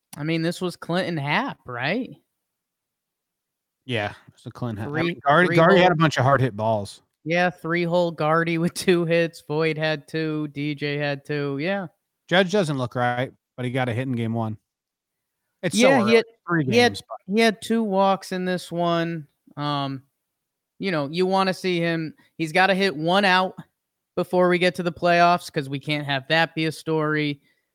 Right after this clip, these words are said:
Speaker 1: And he's just gotta barrel a couple more.
Speaker 2: He's getting got on that inside two-seam fastball from righties.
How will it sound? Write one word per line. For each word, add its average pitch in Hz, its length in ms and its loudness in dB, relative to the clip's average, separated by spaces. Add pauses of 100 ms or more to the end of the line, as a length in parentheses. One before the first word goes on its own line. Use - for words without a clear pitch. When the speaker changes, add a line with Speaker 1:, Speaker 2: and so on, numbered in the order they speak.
(140)
Speaker 1:
And 175 180 -4
he's 190 160 -4
just 214 220 -2
gotta 190 200 4
barrel 143 460 2
a 123 40 -10
couple 127 340 -10
more. 135 280 -18 (1800)
Speaker 2:
He's 127 180 -8
getting 180 320 4
got 151 320 2
on 123 180 -2
that 120 200 -2
inside 127 760 0 (1900)
two-seam 135 540 -2
fastball 110 540 -8
from 110 160 -12
righties. 95 540 -10